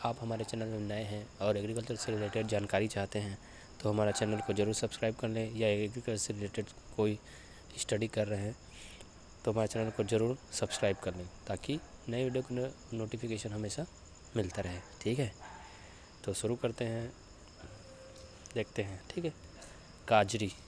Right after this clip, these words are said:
सीएजेडआरआई, काजरी, इसका full form क्या है? Central Arid Zone Research Institute, जोधपुर, राजस्थान में है, ठीक है?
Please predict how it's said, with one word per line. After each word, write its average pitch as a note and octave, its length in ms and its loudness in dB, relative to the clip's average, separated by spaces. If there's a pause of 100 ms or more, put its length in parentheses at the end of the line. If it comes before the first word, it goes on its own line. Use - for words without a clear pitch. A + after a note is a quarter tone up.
(120)
सीएजेडआरआई, G#2 1500 0 (260)
काजरी, G#2 460 0 (1040)
इसका - 180 -2
full B2+ 160 4
form B2 200 -2
क्या A#2+ 140 0
है? B2+ 140 -2
Central B2+ 580 4 (100)
Arid A#2 300 4
Zone A2+ 380 2
Research A2 460 2
Institute, A2+ 560 0 (300)
जोधपुर, G#2+ 680 2 (800)
राजस्थान G2 480 4
में F2+ 140 0
है, F2+ 180 -6 (500)
ठीक D#3+ 120 2
है? - 140 -10